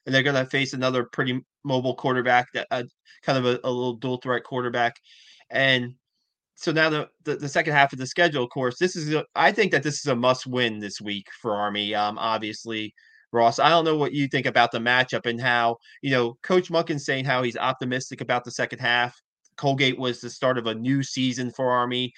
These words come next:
you know, just trying to get the team motivated. They still haven't really put together a full game. So I'm wondering maybe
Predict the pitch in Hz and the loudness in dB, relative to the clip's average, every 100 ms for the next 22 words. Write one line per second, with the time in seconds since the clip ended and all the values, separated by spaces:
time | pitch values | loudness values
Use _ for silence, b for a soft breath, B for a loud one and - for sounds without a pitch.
0 | b - 127 123 127 - 131 127 123 120 | b -2 0 -2 -4 0 0 0 -4 -6
1 | 113 127 120 123 131 110 110 110 110 - | -8 -8 -4 -2 -2 -2 -4 -4 -6 -8
2 | b b _ 175 - 294 269 202 185 180 | b b _ -4 -2 -4 -2 -2 0 0
3 | 143 156 139 147 139 120 - 127 110 131 | -2 -4 -2 0 2 0 -2 -4 -2 -2
4 | 131 90 - 147 123 135 147 135 127 120 | -2 -6 -4 0 0 0 -4 -4 -4 -2
5 | 123 123 117 - | -2 -2 -6 -8